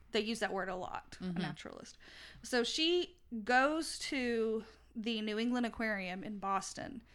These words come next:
Speaker 1: and she kind of inserts herself in the octopus world.
Speaker 2: Mm-hmm.
Speaker 1: It doesn't say how she got started meeting them. Or
Speaker 2: I'm
Speaker 1: how,
Speaker 2: sure
Speaker 1: like,
Speaker 2: it
Speaker 1: the
Speaker 2: was
Speaker 1: bo-
Speaker 2: just like, "Hi, I'm Cy Montgomery.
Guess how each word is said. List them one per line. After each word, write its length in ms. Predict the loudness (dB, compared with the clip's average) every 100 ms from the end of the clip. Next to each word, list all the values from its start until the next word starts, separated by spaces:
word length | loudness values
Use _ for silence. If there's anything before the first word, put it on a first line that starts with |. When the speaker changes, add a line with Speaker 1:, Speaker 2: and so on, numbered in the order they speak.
| -20 -18 -6
Speaker 1:
and 120 | -4
she 140 | -2 -4
kind 480 | 2 6 6 6 6
of 580 | 6 6 4 2 -2 -8 -20 -20 -6
inserts 460 | 0 2 4 4 4
herself 640 | 2 4 8 8 6 2
in 140 | 0 0
the 120 | 4
octopus 520 | 4 2 -4 -6 4
world. 420 | 6 6 0 -6 -2
Speaker 2:
Mm-hmm. 420 | 2 2 2 2
Speaker 1:
It 120 | 6
doesn't 280 | 6 6 0 -4
say 400 | -2 6 8 8
how 140 | 6
she 240 | 4 2 0
got 400 | 6 6 6 2
started 600 | 2 6 6 6 4 2 -6 -6
meeting 460 | -2 2 4 6
them. 360 | 6 6 4 2 -4 -18 -16 0 10
Or 80 |
Speaker 2:
I'm 140 | 10 10
Speaker 1:
how, 40 |
Speaker 2:
sure 280 | 6 8 8
Speaker 1:
like, 100 | 8
Speaker 2:
it 60 | 8
Speaker 1:
the 60 |
Speaker 2:
was 180 | 6 6
Speaker 1:
bo- 20 |
Speaker 2:
just 320 | 8 6 6 6
like, 320 | 6 6 2
"Hi, 260 | 4 6 6
I'm 180 | 4 0
Cy 200 | 2 4
Montgomery. 840 | 2 2 2 4 4 4 4